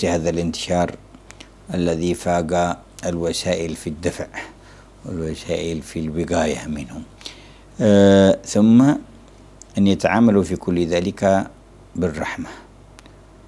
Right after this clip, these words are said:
وأن لا ي-، ي-، ي-، ينازلهم الخوف إلى تقصير في حق مصاب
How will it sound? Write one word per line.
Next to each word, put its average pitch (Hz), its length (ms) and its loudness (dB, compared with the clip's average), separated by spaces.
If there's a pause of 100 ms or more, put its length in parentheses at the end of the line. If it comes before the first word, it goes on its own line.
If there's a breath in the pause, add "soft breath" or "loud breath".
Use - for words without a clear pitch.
(580)
وأن 95 2000 0 (960)
لا 95 540 2 (400)
ي-، 98 320 -2
ي-، 101 400 -2
ي-، 95 280 2 (100)
ينازلهم 95 1160 0
الخوف 101 480 -2
إلى 87 180 -4
تقصير 85 540 -6 (720 loud breath)
في 80 260 -8
حق 80 360 -12 (480)
مصاب 82 380 -8